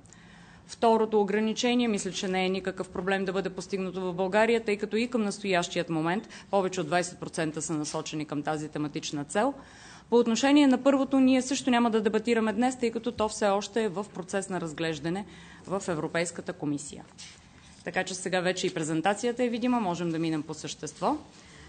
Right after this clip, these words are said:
Тематичните цели, които са определени в проекта на регламент, са насърчаване на заетостта и подкрепа на мобилността на работната сила, инвестиране в образование, придобиване на умения и обучение през целия живот –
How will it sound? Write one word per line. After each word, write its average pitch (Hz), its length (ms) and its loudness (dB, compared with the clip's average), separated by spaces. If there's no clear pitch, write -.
Тематичните 262 600 0
цели, 269 280 4
които 254 260 -2
са 226 140 0
определени 214 540 0
в 190 140 -4
проекта 202 340 -2
на 185 140 -2
регламент, 196 560 0
са 247 360 0
насърчаване 247 600 6
на 226 140 4
заетостта 208 460 2
и 240 80 0
подкрепа 202 420 0
на 180 80 2
мобилността 165 640 0
на 160 120 0
работната 247 480 0
сила, 247 460 0
инвестиране 185 560 0
в 165 220 -4
образование, 165 640 0
придобиване 165 560 -4
на 156 100 0
умения 156 320 -2
и 151 40 0
обучение 147 500 -4
през - 180 -10
целия 226 280 0
живот – 220 300 0